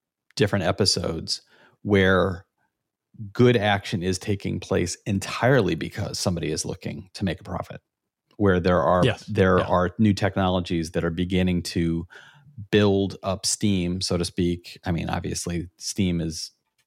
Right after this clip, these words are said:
Speaker 1: a part of some of these industries that we're talking about,
Speaker 2: <laughs>
Speaker 1: uh,
Speaker 2: Yes.
Speaker 1: pun not intended. It's, there are cases where this really is driven by the profit motive.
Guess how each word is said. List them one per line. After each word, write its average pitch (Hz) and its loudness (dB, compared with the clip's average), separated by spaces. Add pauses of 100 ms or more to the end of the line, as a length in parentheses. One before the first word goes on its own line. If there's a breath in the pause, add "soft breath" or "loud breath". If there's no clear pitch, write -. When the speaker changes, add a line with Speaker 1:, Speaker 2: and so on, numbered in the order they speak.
(460)
Speaker 1:
a 107 -10
part 110 0
of 90 -4
some 107 2
of 87 -2
these 87 -2
industries 90 -2
that - -6
we're - -8
talking 117 -2
about, - -2
Speaker 2:
<laughs> - -8
Speaker 1:
uh, 95 4
Speaker 2:
Yes. - -4
Speaker 1:
pun 113 4
not 98 0
intended. 98 0 (400 soft breath)
It's, - 0 (920)
there 113 4
are 107 4
cases 104 0
where 90 2
this 101 0
really 92 2
is 104 4
driven 82 0
by 82 -6
the 87 -10
profit 90 -10
motive. - -16